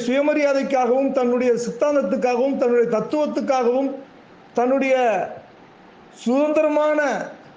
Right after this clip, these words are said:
சமயத்திற்காகவும் போராடி உயிர் நீத்தவர்கள்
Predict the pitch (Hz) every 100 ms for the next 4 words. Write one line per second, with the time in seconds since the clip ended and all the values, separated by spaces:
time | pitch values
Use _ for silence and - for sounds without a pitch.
0 | - - - - - - - - - -
1 | - 208 254 294 214 262 202 254 226 220
2 | 226 214 226 - - - - - - 226
3 | 269 285 269 247 233 190 - - - -
4 | - - - - - - 202 277 262 262
5 | 262 254 233 240 262